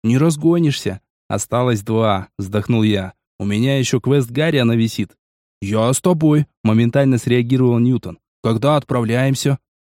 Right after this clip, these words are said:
А что, не самая плохая идея, учитывая наличие его питомца и умение начертания рун.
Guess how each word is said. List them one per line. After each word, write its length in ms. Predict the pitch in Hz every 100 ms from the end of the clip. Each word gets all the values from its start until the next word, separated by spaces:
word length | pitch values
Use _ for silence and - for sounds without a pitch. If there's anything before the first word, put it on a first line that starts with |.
| _ _
А 140 | 170
что, 420 | 202 - - 196 180 -
не 120 | 120
самая 380 | 127 185 180 151
плохая 520 | 139 143 - 143 131
идея, 360 | 131 170 180 160 _ _
учитывая 500 | 120 113 151 139 135
наличие 460 | 131 139 160 - 131
его 180 | 135 147
питомца 500 | 139 185 202 - -
и 160 | 104
умение 400 | 117 147 180 156
начертания 640 | 131 113 107 117 131 131 127
рун. 260 | 135 98